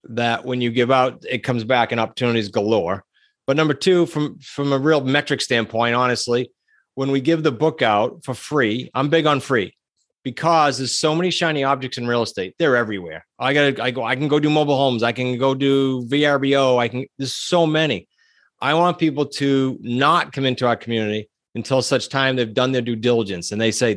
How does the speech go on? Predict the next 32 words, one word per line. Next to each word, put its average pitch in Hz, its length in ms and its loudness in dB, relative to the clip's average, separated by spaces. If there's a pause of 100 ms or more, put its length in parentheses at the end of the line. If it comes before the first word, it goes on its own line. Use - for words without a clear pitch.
"That's 131 300 2
for 135 120 -4
me. 123 220 4
I 104 60 2
can 110 80 -4
get 120 120 -2
behind 131 460 -2
this." 98 160 -4
Or, 131 200 4
"Or 143 120 2
Chris, 147 240 0
I 135 120 4
like 135 260 2
what 143 100 -2
your 117 100 -6
family's 139 320 0
doing. 120 120 2
I 117 40 2
can 113 40 -2
get 120 140 -2
behind 113 280 -2
you." 127 300 2 (360)
So - 160 0
we 139 120 2
give 151 160 2
it 160 60 4
away 156 160 4
for 147 140 -6
free 139 220 0
for 131 120 -4
that 117 180 0
reason. 127 400 -2